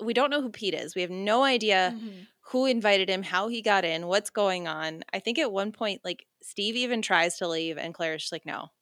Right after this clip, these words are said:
Speaker 1: we gotta stay." But,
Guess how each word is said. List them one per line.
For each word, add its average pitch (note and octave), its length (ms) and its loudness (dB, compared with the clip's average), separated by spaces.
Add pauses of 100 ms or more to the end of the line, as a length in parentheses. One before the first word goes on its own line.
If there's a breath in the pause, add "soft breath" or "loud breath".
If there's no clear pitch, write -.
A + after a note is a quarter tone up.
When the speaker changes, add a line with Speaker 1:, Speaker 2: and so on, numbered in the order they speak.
(180)
Speaker 1:
we F#3 80 -6
gotta D#3 120 -2
stay." - 340 -8 (3250)
But, G#3 280 2